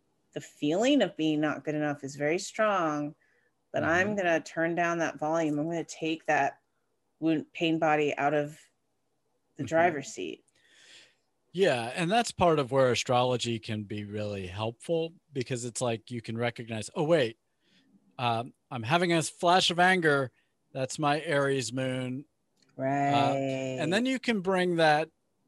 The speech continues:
Speaker 2: archetype that's within you kind of into a res-, a, a responsibility relationship or a commitment with
Speaker 1: Coalition,
Speaker 2: Yeah,
Speaker 1: like
Speaker 2: that
Speaker 1: you said.
Speaker 2: coalition,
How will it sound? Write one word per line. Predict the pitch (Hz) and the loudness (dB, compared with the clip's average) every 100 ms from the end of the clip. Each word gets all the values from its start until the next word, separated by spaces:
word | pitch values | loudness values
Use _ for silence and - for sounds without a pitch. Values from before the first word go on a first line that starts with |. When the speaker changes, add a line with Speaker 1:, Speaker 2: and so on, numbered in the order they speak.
| _ | _
Speaker 2:
archetype | 175 165 190 175 - 139 120 - | 2 4 4 0 0 0 0 -2
that's | 127 113 | -8 -6
within | 131 120 160 160 | -8 -4 -2 -2
you | 147 131 123 120 - _ - | -2 -2 -4 -6 -10 _ -6
kind | 185 175 | -2 0
of | 156 - | 0 -4
into | 180 151 165 156 156 147 143 143 151 | -2 -2 -2 -4 -4 -2 -2 -4 -4
a | 156 120 135 | -4 -4 -6
res-, | - 131 - - _ _ - | -8 -8 -6 -10 _ _ -10
a, | 127 113 104 _ _ - - - | -6 -6 -10 _ _ -20 -20 -8
a | 156 | -4
responsibility | 131 - 143 139 - 120 110 123 156 170 180 180 | -4 -4 -2 -2 -4 -6 -4 -2 -2 -2 -2 -4
relationship | 196 175 175 175 - 180 185 185 _ - | -2 0 2 0 -2 -4 -4 -6 _ -8
or | 143 | -4
a | 123 | -4
commitment | - 135 - 202 190 - | -4 -4 -4 -6 -8 -4
with | 135 | 2
Speaker 1:
Coalition, | 180 175 185 196 - 147 139 139 _ | 4 4 2 0 -2 -4 -4 -6 _
Speaker 2:
Yeah, | 160 165 147 | 0 4 4
Speaker 1:
like | 139 | 4
Speaker 2:
that | 151 | 0
Speaker 1:
you | - | 0
said. | 135 | -2
Speaker 2:
coalition, | 240 208 208 - 127 | 0 2 2 0 -2